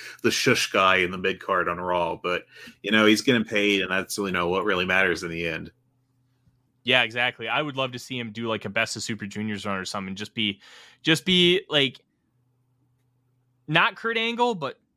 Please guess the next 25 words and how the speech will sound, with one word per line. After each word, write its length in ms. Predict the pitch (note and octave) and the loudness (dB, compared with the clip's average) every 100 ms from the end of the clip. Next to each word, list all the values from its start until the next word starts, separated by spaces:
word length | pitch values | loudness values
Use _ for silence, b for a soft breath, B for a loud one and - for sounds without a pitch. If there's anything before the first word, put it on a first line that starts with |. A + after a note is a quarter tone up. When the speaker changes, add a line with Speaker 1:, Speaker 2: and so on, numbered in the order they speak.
| A#2 | -8
Speaker 2:
mi-, 200 | B2+ D3 | -4 -2
like, 160 | C3 A2+ | -2 2
mini 260 | C#3+ F#3 | 2 2
Kurt 240 | F3+ G3 F3+ | 2 2 4
Angle. 360 | F#3 F#3+ G#3 | 2 2 0
Just 240 | E3 C#3+ - | 0 -4 -2
go 220 | C#3 D#3 | 0 0
in 120 | D#3+ | 0
and 140 | D3 B2 | -2 -4
do, 180 | C3 | -2
like, 280 | C#3+ C#3 C3+ | 0 -2 -2
the 360 | C3 B2 A2+ A2+ | -2 0 0 -2
amateur 380 | B2+ C#3+ D3+ C3+ | -4 -4 -4 -2
wrestler 340 | A2+ C#3 - C#3+ | 2 0 0 -4
gimmick 420 | C3+ C#3 C#3 C3+ | -4 -2 -4 -4
and 320 | G#2+ G#2+ G2+ G2 | -2 -2 -2 -4
just 180 | G#2+ - _ | -10 -12 _
have 320 | - A#2 B2 | -4 0 0
great 240 | B2 A#2+ G#2+ | -2 -6 -2
matches, 400 | G#2+ A2+ - G#2+ | -2 -2 -4 -10
do 160 | G#2+ | -10
some 180 | G#2+ A#2 | -10 -12
grappling 460 | G2 F#2 A2+ B2 A2+ | -6 -2 -2 -4 -10
stuff, 480 | - A2+ A2+ A2+ - | -4 0 0 -2 -6
and 200 | F2 | -16